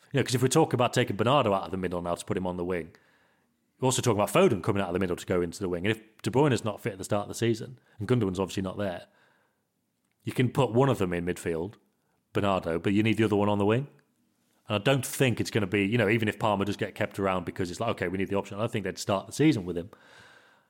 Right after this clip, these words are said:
unless he has an unbelievable pre-season, maybe. So it, it just feels like there's too much uncertainty there. You know what I was saying before? It feels like they're reaching the limit of, "Okay, you can't go into a season with this squad."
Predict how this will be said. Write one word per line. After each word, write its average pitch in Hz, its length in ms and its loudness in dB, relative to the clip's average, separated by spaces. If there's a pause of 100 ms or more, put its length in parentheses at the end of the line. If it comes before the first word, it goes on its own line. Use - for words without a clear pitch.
(140)
unless 120 220 0
he 104 60 0
has 90 100 -2
an 98 60 -4
unbelievable 95 420 0
pre-season, 104 500 -6
maybe. 120 400 -16
So 127 300 2 (200)
it, 123 220 -2
it 123 100 2
just 151 180 2
feels 135 360 4
like 98 320 0 (760)
there's 107 140 -2
too 127 180 4
much 110 240 0
uncertainty 104 460 0
there. 87 120 -4
You 107 80 2
know 127 100 4
what 117 60 6
I - 20 4
was 113 80 0
saying 110 180 2
before? 101 280 0
It 85 60 -2
feels 101 200 0
like 90 80 -4
they're 95 100 0
reaching 98 340 -2
the 95 80 -2
limit 95 400 -4
of, 80 340 -8 (720)
"Okay, 82 400 -8
you 104 120 -8
can't 101 260 0
go 90 120 -2
into 87 160 -8
a 87 40 -6
season 87 260 -4
with 87 80 -6
this 90 100 -6
squad." 85 340 -6